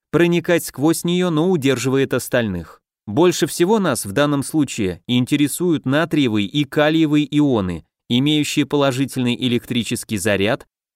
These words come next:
и ионы хлора, имеющие отрицательный заряд.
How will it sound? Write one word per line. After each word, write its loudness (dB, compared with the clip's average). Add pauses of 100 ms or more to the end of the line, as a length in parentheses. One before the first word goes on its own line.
и 0
ионы 4
хлора, 0
имеющие 2
отрицательный 0
заряд. -4